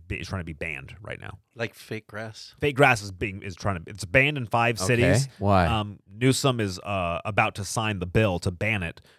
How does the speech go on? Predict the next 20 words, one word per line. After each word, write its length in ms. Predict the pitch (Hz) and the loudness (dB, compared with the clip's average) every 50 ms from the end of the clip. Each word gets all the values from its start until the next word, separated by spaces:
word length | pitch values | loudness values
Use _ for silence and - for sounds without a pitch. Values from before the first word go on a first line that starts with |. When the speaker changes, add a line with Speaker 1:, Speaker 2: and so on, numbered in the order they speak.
| _ _ _ _ _ - | _ _ _ _ _ -12
Speaker 1:
Oh, 100 | 123 - _ | -12 -12 _
because 260 | - 127 120 - - 143 | -8 -8 -6 -6 -6 -6
it's 120 | 110 - | -6 -6
bad 240 | - 127 120 117 107 | -4 -4 -4 -4 -4
for 80 | 104 | -6
the 80 | - - | -10 -10
climate, 420 | - - - 131 127 - - - - | -12 -10 -8 -6 -6 -6 -6 -10 -16
guys. 300 | - 78 73 78 - - | -16 -14 -14 -14 -16 -18
Come 220 | _ - 113 107 | _ -18 -18 -16
on. 140 | - - - _ _ _ _ _ _ _ _ _ _ _ _ _ _ _ _ _ _ | -16 -16 -16 _ _ _ _ _ _ _ _ _ _ _ _ _ _ _ _ _ _
Speaker 3:
<laughs> 800 | - - - - 233 - - - 233 151 - - - - - - | -8 -2 6 10 10 10 12 10 8 8 8 6 2 2 2 4
Speaker 1:
Remember, 380 | 139 165 175 233 247 - 170 139 | 6 8 10 12 12 12 10 8
remember, 400 | 143 160 165 208 214 160 120 92 - - | 8 8 8 8 6 4 2 -4 -8 -6
watering 460 | - 117 160 190 208 233 233 226 214 190 | 2 6 8 10 10 10 8 6 0 2
our 160 | 156 135 120 | 2 2 4
lawns 380 | 120 151 202 240 240 190 135 | 6 8 8 8 8 6 4
is 120 | 110 101 90 | 0 -4 -2
bad, 380 | - 110 101 95 90 90 - - _ _ - | 0 0 0 0 -2 -4 -6 -10 _ _ -8
but 100 | - 90 | -4 -2
Speaker 3:
Yeah. 140 | 78 64 | 0 2